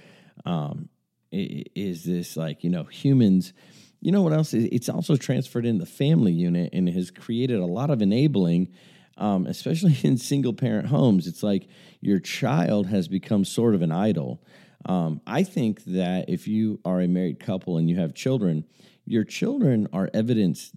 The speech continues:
that you love each other. Uh, not the, the children shouldn't be, you know, uh, someone told me that it goes God, then your spouse, then your family. So the children shouldn't go over your spouse. And it,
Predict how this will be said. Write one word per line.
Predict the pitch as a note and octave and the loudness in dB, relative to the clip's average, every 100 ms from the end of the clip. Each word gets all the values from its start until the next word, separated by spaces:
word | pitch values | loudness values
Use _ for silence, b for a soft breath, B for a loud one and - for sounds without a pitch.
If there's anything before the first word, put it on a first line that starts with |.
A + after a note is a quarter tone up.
| D2+ | -6
that | F#2 E2 | -4 -4
you | F2 D#2+ | -4 -2
love | D#2 G2+ F#2+ | 0 0 0
each | D#2 - | -4 -6
other. | C2+ - - - _ b b b b - | -10 -10 -16 -18 _ b b b b -4
Uh, | G2 F#2 E2+ - - - - | -2 -2 -4 -8 -20 -20 -8
not | G2+ A2+ B2 C#3+ C3 - | -4 -2 0 -2 -6 -12
the, | - G2 F#2 | -14 -10 -10
the | - F#2 G2 | -8 -8 -6
children | - F3+ F#3+ D3+ | -2 2 2 2
shouldn't | - G2 G#2+ | 0 0 0
be, | G2+ F2+ - | 0 -2 -4
you | A#2 | -2
know, | G#2+ G2 - | 0 -2 -4
uh, | - F#2 | -6 -8
someone | - C3+ C3+ | -4 -2 0
told | - A#2 A2 | 0 0 0
me | F#2+ | 2
that | E2+ E2 | 0 -2
it | C2 | -4
goes | F#2+ E2+ D#2 | -2 -2 -2
God, | - F2+ G#2 A#2+ A#2+ b b b | -4 -4 -2 -4 -6 b b b
then | - G2 | -2 2
your | A2+ A#2+ | 2 2
spouse, | - A#2+ C3 C3 - | 0 0 2 0 -6
then | - F#2 | -2 2
your | E2+ | 2
family. | - A#2 G#2+ D#2+ C2 C2+ - b b | 0 0 0 -2 -4 -8 -12 b b
So | - C3+ | -4 -2
the | A#2 | 0
children | - G#3 A3 | 0 0 0
shouldn't | C3 - B2 | -2 -4 0
go | C3+ | 0
over | B2 G2 | 2 0
your | D#2+ F2 | -2 -6
spouse. | - - B2 D#3 G#2+ A#2+ - - - - | -12 -4 2 2 2 -2 -6 -16 -14 -6
And | A2 G#2+ G2+ G#2 - | -4 -4 -6 -10 -10
it, | A2+ G#2 - | -4 -4 -6